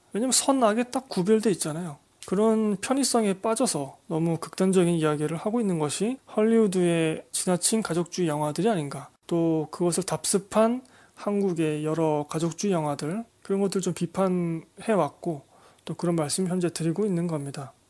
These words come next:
각 가정마다 균형점이 다 다를 겁니다. 일과 가족 중에서 어느 한 가지를 선택하는 게 아니라 그 균형을 잡아야 되겠죠. 아니, 일을 관두면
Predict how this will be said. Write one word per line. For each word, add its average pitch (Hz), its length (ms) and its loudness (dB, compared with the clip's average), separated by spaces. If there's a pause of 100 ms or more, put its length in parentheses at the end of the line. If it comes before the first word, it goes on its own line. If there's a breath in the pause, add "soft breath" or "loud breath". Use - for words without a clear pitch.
(160)
각 - 220 -6
가정마다 170 1000 2 (180)
균형점이 220 600 2
다 160 520 2 (140)
다를 208 380 2
겁니다. 165 840 0 (240)
일과 175 400 4
가족 151 400 -2
중에서 160 480 -4 (160)
어느 190 200 2
한 240 200 2
가지를 226 260 4
선택하는 196 460 0
게 160 60 0
아니라 151 200 -2
그 175 180 -6
균형을 233 420 2
잡아야 143 300 -2
되겠죠. 165 540 -10
아니, 220 140 -2
일을 220 240 4
관두면 202 760 2